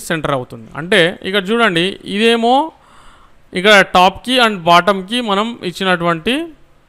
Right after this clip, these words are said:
స్పేస్ అనమాట. లైక్ ఇక్కడ చూడండి,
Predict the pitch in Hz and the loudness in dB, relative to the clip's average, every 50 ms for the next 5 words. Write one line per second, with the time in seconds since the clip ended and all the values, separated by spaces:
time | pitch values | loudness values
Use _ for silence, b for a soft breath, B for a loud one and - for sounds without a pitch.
0 | b b b b b b b b b b b _ _ - - - - 220 202 165 | b b b b b b b b b b b _ _ -20 -10 0 2 2 2 2
1 | 175 156 139 131 131 113 117 - _ _ _ _ - - 160 156 170 180 180 180 | 0 -2 -2 -4 -6 -8 -12 -14 _ _ _ _ -20 -10 -4 0 0 0 0 0
2 | 190 175 185 190 180 170 190 196 196 185 156 151 | -4 -2 0 -2 0 2 2 2 2 2 2 0